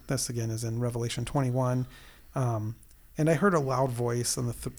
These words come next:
um, from the throne saying, 'Behold, the dwelling place of God is with man,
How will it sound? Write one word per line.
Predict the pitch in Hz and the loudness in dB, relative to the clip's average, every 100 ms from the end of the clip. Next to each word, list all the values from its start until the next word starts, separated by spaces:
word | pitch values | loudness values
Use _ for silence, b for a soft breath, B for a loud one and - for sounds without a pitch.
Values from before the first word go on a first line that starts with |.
| - | -2
um, | 123 113 | -2 0
from | 110 - 139 | -2 0 0
the | |
throne | 123 139 123 123 | 0 0 2 2
saying, | 135 127 127 | 2 2 2
'Behold, | 123 147 - 175 175 170 160 B B B B | 2 2 4 4 4 2 -2 B B B B
the | - | 0
dwelling | 135 139 131 131 123 | 4 4 4 2 0
place | - 123 - | 0 0 0
of | 117 | -2
God | 120 117 113 113 - B B - - | -2 0 -2 -4 -8 B B -20 0
is | 147 135 123 | 4 6 4
with | 131 123 120 - | 2 2 0 -2
man, | 117 107 107 113 | -4 -4 -8 -12